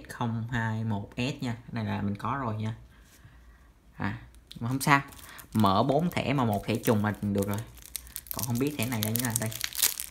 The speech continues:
Nhưng mà không sao,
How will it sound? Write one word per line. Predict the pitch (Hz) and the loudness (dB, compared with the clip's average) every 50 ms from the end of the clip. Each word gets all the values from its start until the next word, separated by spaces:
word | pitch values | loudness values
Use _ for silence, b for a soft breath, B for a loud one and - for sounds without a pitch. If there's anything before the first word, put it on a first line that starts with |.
| - - - - - - - - - - - - - - - - - - - - - - - - - - - - - - - - - - - - - - - - - - - - - - - - - - - - - - - - - - - - - - - - - - - - - | -12 -10 -10 -10 -10 -10 -16 -18 -20 -18 -18 -16 -16 -16 -16 -16 -16 -16 -16 -16 -16 -14 -12 -10 -10 -10 -10 -10 -10 -8 -8 -8 -10 -6 -6 -6 -6 -4 -6 -6 -6 -8 -8 -8 -10 -10 -10 -14 -12 -14 -14 -12 -14 -12 -12 -10 -12 -8 -6 -6 -6 -6 -10 -12 -4 -4 -4 -2 2
Nhưng | - 131 | 6 8
mà | 135 127 | 8 8
không | 131 131 | 8 6
sao, | 135 - 151 143 143 143 | 6 10 10 10 10 8